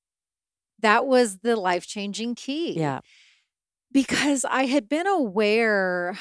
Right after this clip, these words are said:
Speaker 1: <sighs> you know, that there were certain fears I was experiencing.
Speaker 2: Mm-hmm.
Speaker 1: As you just said, it's a, it's a big responsibility, the,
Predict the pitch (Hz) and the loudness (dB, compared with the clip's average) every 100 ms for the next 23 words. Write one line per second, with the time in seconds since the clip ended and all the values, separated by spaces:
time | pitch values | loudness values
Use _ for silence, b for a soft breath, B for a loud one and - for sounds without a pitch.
0 | B B B 240 233 226 220 214 214 214 | B B B -2 0 2 2 2 0 -2
1 | 220 202 196 196 196 - _ _ _ _ | -4 -2 -2 -4 -6 -10 _ _ _ _
2 | _ _ _ b b 269 254 320 254 - | _ _ _ b b 4 6 2 -2 -6
3 | - 269 254 254 269 254 - 202 196 202 | -4 0 2 2 0 -2 -2 -2 -2 -4
4 | - - 208 202 196 190 - 180 190 175 | -6 -6 -6 -6 -6 -6 -6 -6 -6 -8
5 | 160 160 - _ _ 220 220 190 185 208 | -10 -14 -20 _ _ -2 0 0 -4 -4
6 | 226 254 285 285 _ _ - 190 180 - | -2 -2 -4 -8 _ _ -4 -4 -2 -8
7 | - - 294 196 196 - 226 _ 277 - | -8 -2 0 0 -2 -6 -14 _ -8 -4
8 | 240 247 233 220 208 196 180 196 170 156 | -2 -2 -2 -4 -6 -8 -6 -4 -4 -6
9 | 180 | -8